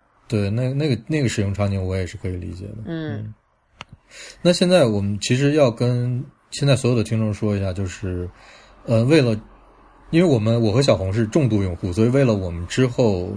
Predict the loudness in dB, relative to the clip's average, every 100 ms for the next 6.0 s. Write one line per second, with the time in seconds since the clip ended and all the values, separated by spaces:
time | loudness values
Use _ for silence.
0 | -2 0 2 0 0 0 -2 -4 0 0
1 | 0 -2 0 0 0 -2 -2 -2 0 -2
2 | 0 -2 -2 -8 -14 -20 -8 -2 0 2
3 | 0 0 -2 -2 -4 0 2 2 0 -4
4 | -6 -2 0 2 0 -2 -4 -4 -2 -4
5 | -4 -4 -4 -4 -4 -4 -6 -8 -8